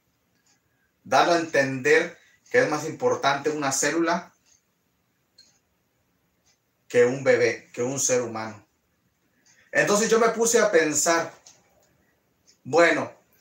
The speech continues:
si defienden los huevos de tortuga, si defienden los animales, que, que todo eso está muy bien, estoy a favor de que los animales que están en peligro de extinción los protejan, estoy de acuerdo.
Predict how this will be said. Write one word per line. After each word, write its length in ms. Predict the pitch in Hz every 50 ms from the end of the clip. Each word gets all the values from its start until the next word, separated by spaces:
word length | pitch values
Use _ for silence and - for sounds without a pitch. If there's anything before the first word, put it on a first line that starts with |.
| _ _ _ _ _
si 240 | _ - - 175 170
defienden 600 | 160 160 151 - - 202 226 233 226 240 226 208
los 120 | 185 156
huevos 300 | 156 180 190 202 202 175
de 60 | 165
tortuga, 680 | - - 139 127 - - 160 160 160 139 123 117 - -
si 200 | - - - 151
defienden 640 | 160 160 156 175 180 202 208 208 226 226 220 190
los 300 | 165 147 139 135 - -
animales, 840 | 139 131 127 131 135 147 151 170 175 170 170 165 160 160 - - - _ _ -
que, 220 | - 127 113 -
que 140 | - - 123
todo 280 | - - - 139 151 160
eso 100 | 160 165
está 220 | 156 - 135 123 123
muy 180 | 131 135 135
bien, 320 | 123 131 156 180 180 - _ _ _ _ _ _ _ _ _ _ -
estoy 280 | - - - 127 139
a 80 | 147 -
favor 460 | 147 131 - 113 123 214 226 - - - _ _ _ _ _ _ _ - - _ -
de 300 | - 101 104 120 113 117
que 340 | - 120 113 110 110 107
los 120 | 104 104 107
animales 480 | 120 123 117 117 123 135 147 151 -
que 60 | - 127
están 220 | - 139 127 131
en 140 | 143 143 -
peligro 320 | 123 120 120 123 135 135
de 80 | 123 113
extinción 760 | - - - 110 107 104 104 - 120 123 127 139 160 156 - _ _
los 200 | - 110 120 -
protejan, 600 | - - - - - 156 156 156 143 123 - - _ _
estoy 280 | - - - - - 113
de 60 | 120
acuerdo. 480 | - - - 135 139 143 135 117 -